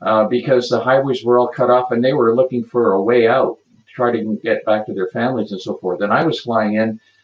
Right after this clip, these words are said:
under the E O C notam, so I had designated personnel, but I had people literally grabbing me, begging me to, you know, to take them on my airplane and fly them out, if I could come back and get them. And people were crying, people were shivering and cold.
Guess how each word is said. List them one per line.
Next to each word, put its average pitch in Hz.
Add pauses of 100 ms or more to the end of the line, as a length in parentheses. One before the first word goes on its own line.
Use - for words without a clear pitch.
under 110
the 107
E 123
O 110
C 147
notam, 101 (260)
so 127
I 135
had 127
designated 113
personnel, 113
but -
I 185
had 190 (580)
people 151
literally 131
grabbing 110
me, 98 (420)
begging 156
me 104
to, 92 (260)
you 123
know, 104
to 110
take 139
them 117
on 107
my 101
airplane 104
and 95
fly 110
them 101
out, -
if -
I 113
could 117
come 127
back 110
and 95
get 120
them. 95
And 90 (320)
people 160
were 101
crying, 135
people 120
were 98
shivering 120
and 90
cold. 139